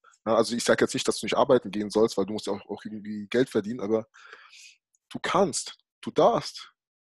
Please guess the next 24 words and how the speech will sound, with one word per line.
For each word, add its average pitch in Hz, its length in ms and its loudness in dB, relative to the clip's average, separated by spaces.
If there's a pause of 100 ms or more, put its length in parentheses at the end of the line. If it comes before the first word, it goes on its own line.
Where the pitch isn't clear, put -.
(640)
Du - 120 -2
entscheidest 156 580 2
dich, - 120 -8
wie 143 60 -4
Maurice 135 240 -4
schon 147 120 -4
gesagt 135 320 2
hast, - 160 -6
du 117 40 -4
entscheidest 175 540 2
dich, - 280 -6 (560)
jetzt 123 240 0
ins 123 160 -6
Training 170 340 -4
zu - 160 -10
gehen 143 340 0 (340)
und 120 160 -8
dir 131 80 -2
den - 80 -12
Arsch 139 240 -2
aufzureißen. 101 600 -6
Du 135 100 0
entscheidest 143 520 2
dich, 143 260 -4